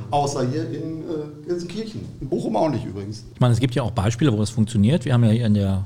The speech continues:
Speaker 2: Heidelberger Straße ein Wohnprojekt, ein Genossenschaftsprojekt, das wir hier auch nochmal vorstellen werden, hier in der Trinkhalle in einem Podcast, ähm, wo das funktioniert, was aber auch mit sehr viel Aufwand verbunden war und was am Ende auch nur funktioniert hat, dass die auch die Räume, die ihnen zugestanden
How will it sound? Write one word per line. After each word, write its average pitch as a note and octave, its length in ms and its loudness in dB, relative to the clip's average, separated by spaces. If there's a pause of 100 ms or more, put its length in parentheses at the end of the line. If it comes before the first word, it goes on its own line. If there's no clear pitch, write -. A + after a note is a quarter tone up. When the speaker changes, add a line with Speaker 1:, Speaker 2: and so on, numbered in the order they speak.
Speaker 2:
Heidelberger G2+ 420 2
Straße C3+ 520 -2
ein D3 320 -2
Wohnprojekt, D#3 440 -2
ein C3 60 0
Genossenschaftsprojekt, D3 1000 0
das A2+ 160 -2
wir G#2+ 60 4
hier G#2 140 4
auch A2 120 -4
nochmal G2+ 180 4
vorstellen B2 440 0
werden, C3+ 240 2
hier C3 140 2
in B2 100 0
der A2 200 2 (680)
Trinkhalle A#2+ 400 2
in A#2 80 2
einem G#2+ 160 2
Podcast, A2+ 560 -2
ähm, F#2+ 200 2
wo G#2 80 4
das G#2+ 120 0
funktioniert, A2 540 2
was C3+ 160 0
aber A2+ 140 0
auch A2 80 0
mit A2 140 2
sehr A2 140 -2
viel G#2 120 -6
Aufwand A#2+ 300 -2
verbunden C3 380 -2
war B2+ 220 0
und G2+ 140 0
was A2+ 160 -2
am G#2 180 -2
Ende C3 220 0
auch A2 180 -6
nur A#2+ 260 4
funktioniert A#2+ 680 0
hat, A#2 160 -2
dass G#2+ 160 -2
die A#2 120 -4
auch G2+ 120 -4
die A2+ 80 -2
Räume, G#2+ 360 2
die G#2 120 0
ihnen G#2 120 2
zugestanden A2 1200 -2